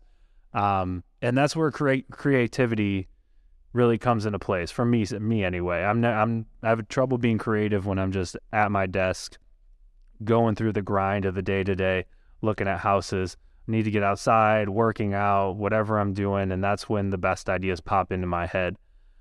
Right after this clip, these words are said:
Um, so Wednesdays have been a massive win.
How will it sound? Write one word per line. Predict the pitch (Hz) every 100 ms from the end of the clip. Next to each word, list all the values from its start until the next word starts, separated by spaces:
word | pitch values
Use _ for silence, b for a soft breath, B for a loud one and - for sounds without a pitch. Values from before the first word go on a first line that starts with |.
| _ _ -
Um, | 101 98 95 95 90 87 - - - - - - -
so | - - 101 92 - _ _ - - -
Wednesdays | 123 135 127 131 120 -
have | 113
been | 117
a | 110
massive | 113 107 - 101
win. | 110 110 110